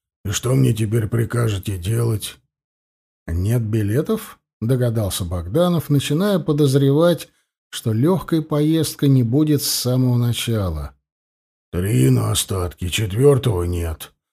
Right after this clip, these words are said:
развёл руками начальник аэропорта. «Но вы не переживайте, Сергей Станиславович всё организует. Это он только на словах такой грозный, а на деле всегда находит выход из сложных ситуаций.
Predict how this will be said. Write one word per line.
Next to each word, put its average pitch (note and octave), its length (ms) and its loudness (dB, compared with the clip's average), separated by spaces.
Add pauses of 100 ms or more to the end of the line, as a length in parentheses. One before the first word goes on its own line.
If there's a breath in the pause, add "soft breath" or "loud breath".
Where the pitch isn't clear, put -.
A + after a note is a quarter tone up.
(180)
развёл C#3 480 2
руками C#3+ 380 2
начальник B2 580 0
аэропорта. G#2 800 -2 (380)
«Но D#2 460 2
вы G#2 140 0
не G#2+ 120 2
переживайте, B2 1000 2
Сергей G#2+ 520 -2
Станиславович B2 960 0
всё C#3+ 400 2
организует. G#2 880 0 (460)
Это F2+ 280 -4
он A2+ 160 0
только A2+ 300 -2
на A#2+ 140 2
словах B2 480 -2
такой C3 340 2
грозный, A2+ 540 0
а A#2 40 0
на B2+ 160 2
деле B2 300 2
всегда B2 460 0
находит G#2 500 -4
выход A2+ 440 0
из G2+ 100 -4
сложных B2 440 0
ситуаций. A2+ 880 -2